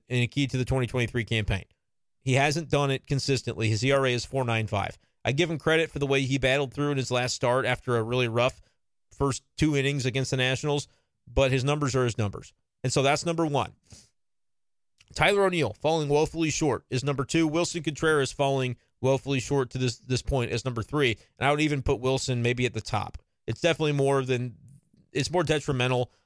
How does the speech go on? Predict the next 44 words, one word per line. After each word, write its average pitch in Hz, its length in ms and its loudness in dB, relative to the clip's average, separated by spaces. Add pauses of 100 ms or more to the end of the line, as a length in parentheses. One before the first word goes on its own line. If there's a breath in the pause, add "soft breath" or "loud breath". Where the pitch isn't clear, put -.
(140)
than 127 140 0
what 131 120 4
O'Neill 123 300 2
has 123 120 2
been 127 200 0
because 117 260 -2
they 123 100 0
do 127 140 0
have 120 140 2
other 113 180 2
options 110 340 0
in 117 80 0
the 113 100 0
outfield. 113 360 -2
They're 110 100 -4
throwing 120 280 -2
Tommy 151 260 0
Edman 117 260 2
there 92 160 -4
as 95 140 -6
proof. 98 300 -4 (440)
Uh, 113 260 0 (140)
but 120 160 -2
those 170 220 2
three 185 200 -2
things, 175 440 -2 (840 soft breath)
those 156 200 4
are 170 60 0
really 170 160 2
the 143 80 0
four 160 220 0
things. 92 340 -6
The, 123 140 -2
the - 160 -6
three 170 180 -4
players, 151 440 0
uh, 90 420 -6 (100)
Contreras, 160 560 0 (140)
Flaherty, 147 420 2
O'Neill 139 360 2
in 135 80 0
that 135 160 2
order, 110 300 -2 (600)
and 123 500 0